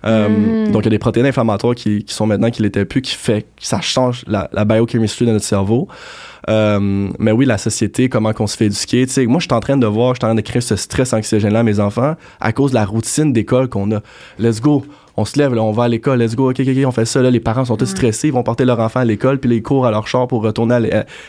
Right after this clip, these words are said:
Speaker 1: ce mode-là, c'est pour ça qu'on est rendu avec des travailleurs autonomes. On est tanné de ça, ce système-là, nous autres. Notre génération,
Speaker 2: Évidemment.
Speaker 1: on, on va dans la bonne ligne, tu
Speaker 2: Ouais.
Speaker 1: vois.
Speaker 2: Mais
Speaker 1: On
Speaker 2: moi,
Speaker 1: va dans
Speaker 2: c'est
Speaker 1: une
Speaker 2: ju-,
Speaker 1: bonne ligne,
Speaker 2: je suis
Speaker 1: ouais.
Speaker 2: tellement d'accord.
Speaker 1: <laughs> Ouais, fait que, euh, je te dirais que oui, la source numéro un, c'est,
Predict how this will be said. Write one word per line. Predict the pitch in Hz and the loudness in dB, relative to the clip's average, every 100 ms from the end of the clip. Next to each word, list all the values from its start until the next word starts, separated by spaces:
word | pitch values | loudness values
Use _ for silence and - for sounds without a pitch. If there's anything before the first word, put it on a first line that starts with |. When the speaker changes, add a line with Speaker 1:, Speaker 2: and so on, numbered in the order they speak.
| - | -10
Speaker 1:
ce | - - | -4 0
mode-là, | 120 113 123 147 208 156 120 139 233 262 _ _ _ _ | 2 2 4 2 0 0 0 2 -2 -6 _ _ _ _
c'est | - | -6
pour | 131 | -4
ça | 120 208 | -2 0
qu'on | 127 | 0
est | 107 | 0
rendu | 107 | 0
avec | 117 | 0
des | 107 | 0
travailleurs | 110 107 | 0 0
autonomes. | 101 98 117 117 | -2 -2 -4 -4
On | - 107 | -2 0
est | 101 | 0
tanné | 110 107 131 | 0 0 0
de | 98 | -2
ça, | - 113 | -2 -2
ce | - 92 | -2 -4
système-là, | - - 135 120 123 | -4 0 2 4 2
nous | 107 | 2
autres. | 127 120 | 0 2
Notre | 113 | 2
génération, | 143 156 220 233 | 2 0 0 0
Speaker 2:
Évidemment. | 190 110 127 127 | 0 0 0 2
Speaker 1:
on, | |
on | |
va | 135 | 0
dans | 175 | 0
la | 160 120 | -2 0
bonne | 135 123 | 0 2
ligne, | 127 127 107 | 0 0 -2
tu | - | -2
Speaker 2:
Ouais. | 127 | 2
Speaker 1:
vois. | 151 156 | 2 0
Speaker 2:
Mais | 170 - 381 240 | -2 -8 -8 -2
Speaker 1:
On | 147 151 | 0 2
Speaker 2:
moi, | 190 | 2
Speaker 1:
va | 226 | 2
dans | |
Speaker 2:
c'est | 175 | 0
Speaker 1:
une | 156 | -2
Speaker 2:
ju-, | |
Speaker 1:
bonne | 139 175 | 0 0
ligne, | 175 | 0
Speaker 2:
je | 185 170 | 0 0
suis | 147 | -2
Speaker 1:
ouais. | |
Speaker 2:
tellement | - 285 | -2 0
d'accord. | 285 269 269 269 330 330 | 0 0 -2 -2 -2 -4
Speaker 1:
<laughs> | - | -4
Ouais, | 139 135 127 | 0 0 -2
fait | - 131 123 | -2 -4 0
que, | 131 | 0
euh, | 123 117 | 2 0
je | 117 | 0
te | 123 | 0
dirais | 156 | 0
que | 139 | 2
oui, | 139 | 0
la | 107 | 0
source | - - | -2 -2
numéro | 127 107 104 | 0 2 2
un, | 135 | 0
c'est, | 123 - - - 101 95 | -2 -8 -6 -2 -2 -2